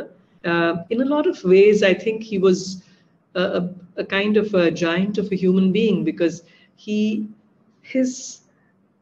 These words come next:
grand-, his father, that is my great-grandfather, had been in those days a deputy collector. But I think at the peak of his career, uh, due to certain fortuitous,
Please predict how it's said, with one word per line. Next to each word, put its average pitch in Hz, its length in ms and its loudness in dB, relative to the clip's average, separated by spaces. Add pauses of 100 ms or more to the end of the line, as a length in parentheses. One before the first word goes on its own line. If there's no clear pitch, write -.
(220)
grand-, 180 400 -2
his - 240 -4
father, 180 480 2
that 165 200 -4
is 165 140 -6
my 165 260 -4
great-grandfather, 170 840 0
had 165 180 -6
been 170 200 0
in 160 100 -2
those 160 220 0
days 165 240 -2
a 160 40 -6
deputy 170 440 -4
collector. 170 420 -2
But 175 160 -6
I 175 80 0
think 175 200 -8
at 208 100 -4
the 180 40 -8
peak 233 300 -6
of 208 100 -6
his 175 140 -4
career, 180 560 0 (580)
uh, 170 220 0 (320)
due 196 140 -6
to 190 100 -8
certain 180 460 0
fortuitous, 175 540 -4